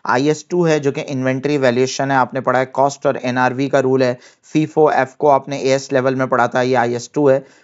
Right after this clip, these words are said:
फिर आईएएस जो है, वो सेवन है, जो statement of cash flow का हमें फॉर्मेट बताता है। फिर आईएएस एट है, जो कि, अ, वो होता है, अ, एरर्स के ऊपर और जो है आईएस एट एरर्स के ऊपर है और चेंजिंग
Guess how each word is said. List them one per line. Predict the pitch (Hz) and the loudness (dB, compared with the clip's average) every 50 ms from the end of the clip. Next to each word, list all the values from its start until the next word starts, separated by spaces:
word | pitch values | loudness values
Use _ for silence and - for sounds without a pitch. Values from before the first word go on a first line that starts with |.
| _ _ - | _ _ -2
फिर | 165 156 | 0 0
आईएएस | - - 131 143 147 147 156 160 160 147 135 | 0 0 0 0 0 0 2 2 2 0 -2
जो | 127 147 151 | -4 -4 -2
है, | 139 135 135 | 0 2 2
वो | 139 135 139 143 | 2 2 0 -2
सेवन | 139 - - 139 131 135 160 170 156 | -2 -2 0 0 0 2 0 0 0
है, | 151 147 | -2 -2
जो | 135 139 | -2 -4
statement | 135 135 - - 131 123 131 147 147 | -4 -4 -2 -2 -2 -2 -2 -2 -2
of | 143 | -2
cash | - - 143 123 131 - - | -2 -2 -2 -2 -2 -4 -2
flow | 143 147 143 139 | -2 0 0 2
का | 147 | 0
हमें | 139 143 147 | 0 0 -2
फॉर्मेट | 139 - 139 131 127 135 135 139 | 0 2 2 2 4 2 2 2
बताता | 135 131 117 127 123 - 127 | 2 2 2 2 0 0 0
है। | 127 131 - _ _ _ _ _ | -2 -2 -6 _ _ _ _ _
फिर | - 143 - | -2 -2 0
आईएएस | - - 120 135 143 147 160 160 165 160 - - - - | 0 0 2 2 2 2 2 2 0 0 -4 -10 -4 -2
एट | 143 160 185 170 175 | 0 2 2 4 4
है, | 156 151 160 156 - _ _ _ _ - | 2 2 2 -2 -8 _ _ _ _ 0
जो | 135 139 | 2 2
कि, | 135 147 147 147 | 4 4 4 2
अ, | 147 - - 135 131 131 | 2 2 2 2 4 4
वो | 131 131 135 139 | 2 2 2 2
होता | 139 139 135 - 143 | 4 2 2 2 2
है, | 135 135 139 143 | 2 4 2 0
अ, | - 131 120 117 - - - | 0 -2 -4 -6 -6 0 2
एरर्स | 143 139 147 156 160 165 - - | 2 4 4 4 2 0 -4 -4
के | - 185 | 0 0
ऊपर | 156 147 147 151 143 143 160 - _ _ _ _ - | 2 2 2 2 2 2 0 -4 _ _ _ _ -2
और | 123 131 135 135 131 | 2 2 2 2 2
जो | 123 139 | 2 2
है | 139 131 | 2 2
आईएस | 135 - 127 131 139 143 139 139 - | 2 2 0 0 2 0 0 0 0
एट | 147 139 139 135 - | 0 0 0 0 0
एरर्स | 135 131 131 143 147 143 - | 2 2 2 2 2 0 -2
के | - 156 | -2 0
ऊपर | 139 131 - 147 139 | 0 2 2 2 2
है | 139 143 139 | 4 2 2
और | - - 135 127 | 2 2 0 0
चेंजिंग | 127 - - 135 135 139 143 139 143 147 | -2 -4 -4 -4 -2 -2 -2 -2 -4 -4